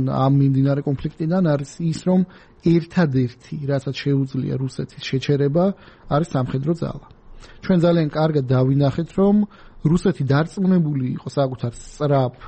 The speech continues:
და უმტკივნეულო გამარჯვებაში უკრაინაში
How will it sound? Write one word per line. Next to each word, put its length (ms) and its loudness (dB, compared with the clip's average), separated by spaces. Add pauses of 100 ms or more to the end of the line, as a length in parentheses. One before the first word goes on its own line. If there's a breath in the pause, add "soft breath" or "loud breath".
და 140 -2
უმტკივნეულო 960 2
გამარჯვებაში 680 -2
უკრაინაში 640 -2